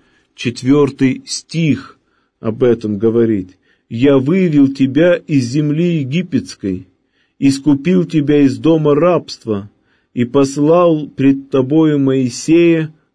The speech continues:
Аарона и Мариам». То есть напоминается эпизод, когда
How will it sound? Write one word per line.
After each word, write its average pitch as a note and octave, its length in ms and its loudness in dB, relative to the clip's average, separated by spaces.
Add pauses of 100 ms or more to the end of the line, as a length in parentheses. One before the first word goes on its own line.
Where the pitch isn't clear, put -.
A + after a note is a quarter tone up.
(120)
Аарона C3+ 920 2 (280)
и B2 140 -2
Мариам». A2+ 640 0 (1080)
То A#2+ 180 2
есть A#2 340 -2 (800)
напоминается C3+ 880 0
эпизод, C3+ 560 0
когда A#2+ 680 0